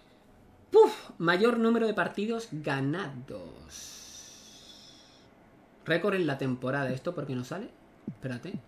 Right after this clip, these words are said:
Ah, no, eso es récords. Vale, carrera internacional, nos da igual, obviamente, porque no hemos disputado ninguna. Récords, ahora sí, esto es lo importante y lo que más, eh, ganas tenía de ver.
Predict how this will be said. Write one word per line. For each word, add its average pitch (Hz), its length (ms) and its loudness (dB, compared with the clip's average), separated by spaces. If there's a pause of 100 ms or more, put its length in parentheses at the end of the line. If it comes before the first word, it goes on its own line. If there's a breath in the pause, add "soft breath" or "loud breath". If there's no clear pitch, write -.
(640)
Ah, 175 120 2
no, 165 200 0
eso 160 220 0
es 156 80 -2
récords. 123 400 -4
Vale, 135 240 2
carrera 160 300 2
internacional, 180 680 2
nos 127 180 0
da 151 100 2
igual, 160 400 2
obviamente, 151 600 -2 (320 loud breath)
porque 170 360 2
no 147 160 4
hemos 151 160 2
disputado 135 480 0
ninguna. 202 420 0 (300 loud breath)
Récords, 170 580 0
ahora 185 260 4
sí, 123 280 -2
esto 202 240 2
es 220 60 4
lo 208 80 4
importante 190 560 0
y - 20 2
lo 160 100 0
que 147 100 -2
más, 180 440 -2
eh, 139 580 0 (480 loud breath)
ganas 190 460 0
tenía 156 240 2
de 139 140 4
ver. 117 240 -6